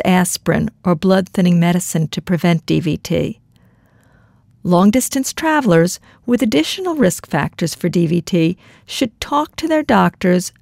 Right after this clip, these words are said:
about extra precautions, such as wearing special stockings or taking blood thinners. The most common symptoms of D V T are swelling, pain, and tenderness in the affected part of the body,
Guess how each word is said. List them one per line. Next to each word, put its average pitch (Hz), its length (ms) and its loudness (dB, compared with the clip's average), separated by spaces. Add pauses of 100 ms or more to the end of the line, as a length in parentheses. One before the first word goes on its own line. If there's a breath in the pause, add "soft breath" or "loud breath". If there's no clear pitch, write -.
(120)
about 180 420 2
extra - 360 -4
precautions, 165 840 -2 (240 soft breath)
such - 260 -2
as 196 140 2
wearing 214 460 4
special 208 420 -2
stockings 202 760 -2 (320 soft breath)
or 156 140 -2
taking 180 400 0
blood 180 280 0
thinners. - 520 -4 (1700 soft breath)
The 262 60 -4
most 311 280 -2
common 370 480 -2
symptoms 233 640 0
of 180 160 -2
D 208 120 4
V 220 200 4
T 180 440 2
are 160 120 -2
swelling, 185 680 2 (360)
pain, 190 560 4 (180)
and 262 180 0
tenderness 202 640 0
in 202 140 4
the 202 80 6
affected 226 500 -4
part 208 240 -2
of 208 60 0
the 214 80 0
body, 156 480 0